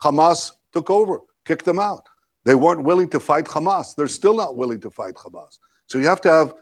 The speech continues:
some kind of authority, civilian, uh, Palestinian authority, that is willing to fight the terrorists and educating, and importantly, must educate their children for a future of peace, peace,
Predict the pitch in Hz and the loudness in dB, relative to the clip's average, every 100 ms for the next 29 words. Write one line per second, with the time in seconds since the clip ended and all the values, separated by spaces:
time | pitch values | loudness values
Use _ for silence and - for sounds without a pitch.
0 | _ - - 185 - 160 143 117 - 139 | _ -4 0 0 0 -2 -2 -4 -2 2
1 | 127 82 82 _ _ _ - - 98 151 | 2 -2 -12 _ _ _ -10 -6 -2 0
2 | 160 147 - _ _ 101 95 120 110 - | 0 -2 -6 _ _ -12 -4 -2 -2 -2
3 | 147 147 120 - 113 101 107 - _ - | -2 0 -2 -4 -4 -4 -8 -14 _ 0
4 | 127 123 95 98 131 185 208 165 - - | 2 2 0 4 4 4 0 -10 -10 -6
5 | 147 156 165 - 117 95 107 - - _ | -6 -8 -16 -12 -12 -10 -12 -16 -20 _
6 | _ _ - 117 127 - 147 156 175 156 | _ _ -6 -4 -6 -2 -2 0 -2 0
7 | 139 135 - 113 117 127 104 - 151 175 | 0 0 -6 -6 -6 -6 -10 -4 -2 -2
8 | 139 113 120 113 131 - 143 156 - 151 | -6 -6 -8 -8 -8 -6 -6 -4 -2 -4
9 | 143 127 - 156 160 127 - _ _ 113 | -2 -6 -4 -2 0 0 -4 _ _ -6
10 | 104 - 151 156 147 104 - - 165 160 | -4 0 0 2 0 0 -4 -4 0 0
11 | - - _ _ _ - 165 160 | -2 -10 _ _ _ 4 6 6